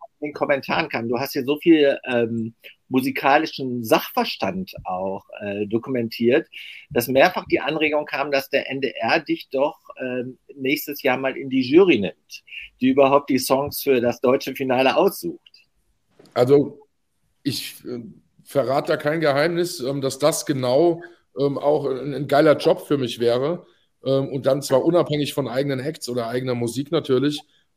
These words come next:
Speaker 2: ähm, aber ich hab natürlich, ähm, schon ein, ein Gefühl, ähm, auch wenn ich jetzt mit einem äußerst beschissenen Song hier antrete, aber wir sind schon konzeptmäßig und kreativ in der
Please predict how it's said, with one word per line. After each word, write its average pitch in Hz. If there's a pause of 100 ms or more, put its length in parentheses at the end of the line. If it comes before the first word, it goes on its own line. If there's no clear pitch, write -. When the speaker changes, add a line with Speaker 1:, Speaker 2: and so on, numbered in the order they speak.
Speaker 2:
ähm, 127
aber 123 (720)
ich 127
hab 143
natürlich, 160
ähm, 135 (280)
schon 180
ein, 160
ein 147
Gefühl, 190 (760)
ähm, 147 (200)
auch 156
wenn 165
ich 160
jetzt 165
mit 151
einem 143 (140)
äußerst 170
beschissenen 160
Song 160
hier 147
antrete, 120
aber 123 (220)
wir 127
sind 165
schon 175 (460)
konzeptmäßig 185
und 139
kreativ 143 (340)
in 143
der 139